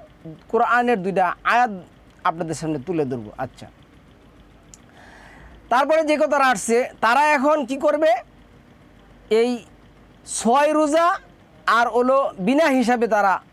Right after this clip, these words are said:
জান্নাতে যাবে, তারা যুদ্ধ করবে না। আমি আবারও বলছি, আমি ইসরায়েলের কথা বলবো না, আমেরিকার কথা বলবো না, আমি পার্শ্ববর্তী দেশ ইন্ডিয়ার কথাও বলবো না।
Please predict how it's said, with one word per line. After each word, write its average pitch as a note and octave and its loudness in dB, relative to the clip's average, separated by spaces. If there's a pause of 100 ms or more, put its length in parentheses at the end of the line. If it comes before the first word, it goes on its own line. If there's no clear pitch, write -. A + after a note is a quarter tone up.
(280)
জান্নাতে G3 0
যাবে, A#2+ -4 (100)
তারা A3+ 2
যুদ্ধ F3+ -2
করবে E3+ -2
না। G#2 -12 (1400)
আমি C4+ 2
আবারও D4+ 2
বলছি, A3 -4
আমি C#4 0 (840)
ইসরায়েলের C4+ 2
কথা B3 0
বলবো A#3 0
না, A3+ 0
আমেরিকার A#3+ -2
কথা B3 0
বলবো A#3 0
না, A#3+ -2 (640)
আমি B3 0
পার্শ্ববর্তী B3 -2
দেশ A#3 0
ইন্ডিয়ার A#3+ 0
কথাও B3 0
বলবো A#3 0
না। A#3 -2